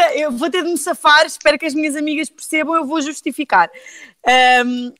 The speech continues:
é que eu, eu amo-as a todas, é difícil, mas eu já sei. Então, eu nunca viveria com a Martinha porque ela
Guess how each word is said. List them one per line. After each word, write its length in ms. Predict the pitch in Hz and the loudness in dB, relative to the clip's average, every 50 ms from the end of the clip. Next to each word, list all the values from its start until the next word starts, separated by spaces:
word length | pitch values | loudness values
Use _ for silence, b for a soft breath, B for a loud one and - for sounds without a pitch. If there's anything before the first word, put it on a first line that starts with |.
| _ _ _ - | _ _ _ -2
é 140 | 240 247 | 0 0
que 560 | - - - - 285 277 277 277 277 277 - - | 0 -2 -8 -6 -4 -2 -2 -2 -2 -4 -4 -2
eu, 160 | 214 233 226 - | -2 -2 -2 0
eu 240 | 240 240 247 247 | 2 4 4 4
amo-as 400 | 262 254 254 254 262 277 269 214 | 6 4 4 4 4 2 2 2
a 60 | 285 277 | 0 -2
todas, 300 | - 247 196 202 180 220 | -2 -2 -2 -2 -2 -2
é 80 | 214 | -2
difícil, 340 | 208 233 - 196 - 180 170 | -2 -2 -8 -8 -8 -6 -6
mas 140 | 190 196 208 | -4 0 0
eu 80 | 233 | 2
já 100 | 220 240 | 2 2
sei. 260 | 233 - 208 151 - b b b b b b 214 | 0 0 -4 -6 -6 b b b b b b -4
Então, 320 | 226 214 262 233 220 - | -2 2 2 2 2 2
eu 140 | - 240 254 | 0 2 2
nunca 240 | 302 330 - - 339 | 2 2 0 -2 0
viveria 420 | 262 302 294 240 277 285 285 269 | 0 0 0 0 0 2 2 2
com 140 | 262 - 285 | 2 4 2
a 40 | 269 | 4
Martinha 520 | 254 269 262 - - 269 269 262 262 285 | 4 4 2 2 0 0 2 4 2 2
porque 340 | - - - - - - 302 | 0 0 -4 -4 -2 2 4
ela 400 | 285 254 240 226 214 202 196 170 | 6 6 6 6 6 4 4 2